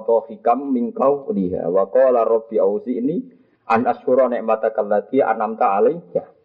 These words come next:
"Ya Allah, kula nu syukur sekali karena mendengar suara semut." Iku Sulaiman. Karena dia mendengar langsung instruksikan pasukan.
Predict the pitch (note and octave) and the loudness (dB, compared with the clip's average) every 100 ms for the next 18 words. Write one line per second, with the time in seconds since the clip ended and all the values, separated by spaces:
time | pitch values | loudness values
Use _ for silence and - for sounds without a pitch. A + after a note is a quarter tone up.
0 | _ _ _ _ _ _ A#2 A#2 A#2+ D3+ | _ _ _ _ _ _ 0 2 2 0
1 | C#3+ - - - D3+ D#3 E3 - C#3+ D3 | -2 -8 -20 -6 2 4 4 -2 0 0
2 | - C3+ B2+ A#2 C3 E3 F#3+ D#3+ C3+ D3 | 0 -2 -2 -2 -4 -2 -2 -2 0 0
3 | D#3+ D#3 C#3+ C#3 C#3+ B2 - - _ _ | 0 0 -2 -2 -4 -4 -6 -12 _ _
4 | _ _ _ _ _ _ _ _ _ _ | _ _ _ _ _ _ _ _ _ _
5 | _ _ _ - F#3 G3 D#3 C3+ A#2 G#2 | _ _ _ -4 -2 0 0 0 -2 -8
6 | - D#3 F#3 F3+ F3 F3 E3 D#3+ G#3 G3+ | -2 0 0 2 2 2 -2 0 0 0
7 | F#3+ F#3 F3 E3+ F3 F3+ E3+ D#3+ E3+ - | 0 -2 0 0 0 -4 -2 -2 -4 -4
8 | - | -4